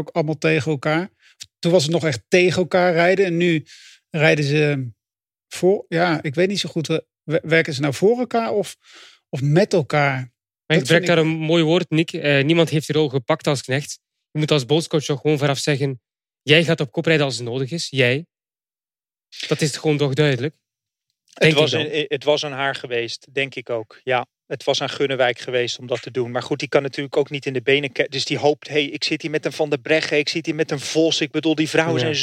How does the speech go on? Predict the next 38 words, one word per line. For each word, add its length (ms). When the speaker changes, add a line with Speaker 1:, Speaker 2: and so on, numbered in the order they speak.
Speaker 3:
zo 240
gedecoreerd, 800
man. 200
Die, 140
de, 180
hè, 140
die, 220
die, 220
die 180
hoopt, 200
Speaker 2:
Ja. 200
Speaker 3:
dat, 180
dat 180
loopt 260
allemaal 260
wel 120
los. 280
Maar 380
een 180
mooier 360
voorbeeld 480
vind 160
ik 80
eigenlijk 300
het 140
E 220
K 280
van 240
afgelopen 540
jaar 140
in 100
Plouet, 520
waar 180
Van 320
Vleuten 480
won. 300
Maar 140
m-, 180